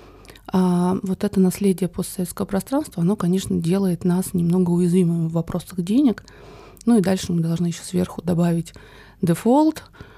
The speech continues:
а, девяностые и вот эта вся история с безденежьем. Поэтому у нас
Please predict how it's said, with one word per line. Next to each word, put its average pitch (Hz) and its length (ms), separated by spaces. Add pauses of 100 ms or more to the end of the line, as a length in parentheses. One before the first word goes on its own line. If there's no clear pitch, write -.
(220)
а, 180 260
девяностые 185 1200
и 180 160
вот 170 180
эта 190 140
вся 175 240
история 208 480
с - 20
безденежьем. 170 720
Поэтому 190 340
у 190 40
нас 202 320